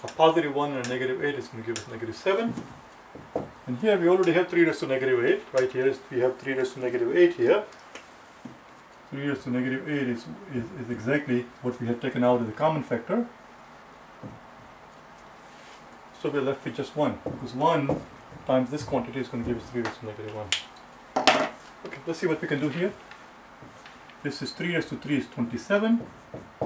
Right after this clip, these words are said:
plus three raised to two is nine, plus three raised to one is three, plus three, one is just one. Let's see what we can do. Nine plus one is ten, and twenty-seven plus three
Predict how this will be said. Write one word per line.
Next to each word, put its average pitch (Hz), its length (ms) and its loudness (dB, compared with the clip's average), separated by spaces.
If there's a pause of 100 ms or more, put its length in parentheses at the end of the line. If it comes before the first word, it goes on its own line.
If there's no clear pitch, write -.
(580)
plus 123 160 0
three 143 240 0
raised 131 160 0
to - 60 -8
two 131 180 -2
is 117 160 -2
nine, 185 500 2 (800)
plus 123 160 -4
three 135 180 -4
raised 123 180 -2
to 123 60 -6
one 113 180 -4
is 110 120 -8
three, 185 380 -2 (800)
plus 127 140 -4
three, 123 200 -6 (200)
one 123 200 2
is 117 60 -6 (100)
just - 220 -8
one. - 160 -2 (720)
Let's - 140 -6
see 180 60 -4
what 131 160 0
we 123 40 -10
can 113 140 -4
do. 107 160 -6 (1000)
Nine 180 380 4
plus 156 300 2
one 151 360 8 (580)
is 131 260 -10
ten, 175 440 6 (880)
and 117 160 -4
twenty-seven 151 480 2
plus 120 180 -6
three 135 300 -2